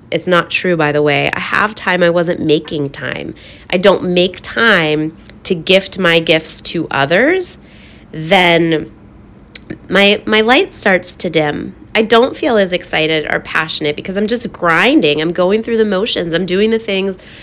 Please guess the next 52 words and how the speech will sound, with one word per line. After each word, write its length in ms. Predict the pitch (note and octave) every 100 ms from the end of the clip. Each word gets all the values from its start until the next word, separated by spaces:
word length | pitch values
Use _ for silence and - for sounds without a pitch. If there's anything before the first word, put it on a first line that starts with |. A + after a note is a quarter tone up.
| - -
that 160 | F3
need 220 | F#3 F3+
to 100 | F3+
get 220 | F#3+ D#3+ -
done, 460 | D3 D#3 G#3+ D#4+ - - - -
but 120 | G3+
I'm 120 | G3+
not 220 | G#3 A3
doing 280 | G3+ G#3 G#3
the 100 | G3+
things 460 | F3+ G3 F#3 F3+ F3
that 140 | F3
are 60 | F3
gonna 200 | F#3 F3+
glorify 600 | F3 F3+ F3+ G3 - G3
God 440 | F3 E3 D#3+ E3+
through 300 | - D#3 D3+
me 360 | E3+ G3+ B3 C4+
and 120 | F3+
that 80 | F3
are 80 | F3
gonna 220 | F3+ D#3+
light 240 | D#3 E3
my 160 | F3+ F3+
fire 340 | - D#3+ D#3+
and 220 | E3 - D#3+
give 160 | D#3
me 160 | D#3+ D#3+
passion. 680 | - - - - - G#3 - - - - -
And 140 | A3+ A3
so 160 | C4+
I 80 | B3
want 220 | C4 C4+
you 60 | D4+
to 80 | D#4
really 240 | D4 D4
think 200 | D4 B3+
about, 300 | B3+ G#3 E3
what 200 | F#3 F#3+
are 60 | A#3
your 160 | C4+
gifts? 500 | B3+ F#3+ G#3 - - - - -
What 180 | F3 G#3
are 100 | C#4+
the 140 | D4+
things 600 | D#4 A3+ A3 F#3+ F3 F3 E3+
that 160 | E3
when 120 | D#3+
you 220 | D#3+ G3 D4
do 260 | A3+ A3
them, 380 | F#3+ D3 D3 D3+ - - -
you 600 | E3 F#3+ A3 A#3 A#3+ B3